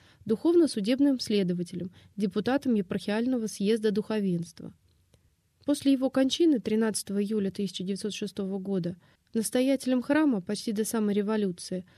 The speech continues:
был протоиерей Иоанн Тимофеевич Студенецкий. При Евдокиевском храме, который изначально строился как кладбищенский, находится и старейший из сохранившихся некрополей Липецка. На нем похоронены представители многих знаменитых дворянских родов:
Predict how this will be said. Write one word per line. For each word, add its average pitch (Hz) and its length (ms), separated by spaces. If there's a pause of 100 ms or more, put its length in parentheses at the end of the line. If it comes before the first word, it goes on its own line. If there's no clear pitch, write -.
(200)
был 330 180
протоиерей 240 680
Иоанн 226 360
Тимофеевич 226 640
Студенецкий. 202 760 (440)
При 269 140
Евдокиевском 254 680
храме, 302 320
который 220 340
изначально 226 480
строился 214 520
как - 180
кладбищенский, 214 800 (420)
находится 320 540
и 240 40
старейший 240 640 (280)
из 226 100
сохранившихся 240 720
некрополей 233 560
Липецка. 185 580 (440)
На 208 100
нем 320 300 (160)
похоронены 285 640
представители 226 580
многих 262 380
знаменитых 220 480
дворянских 196 540
родов: 214 320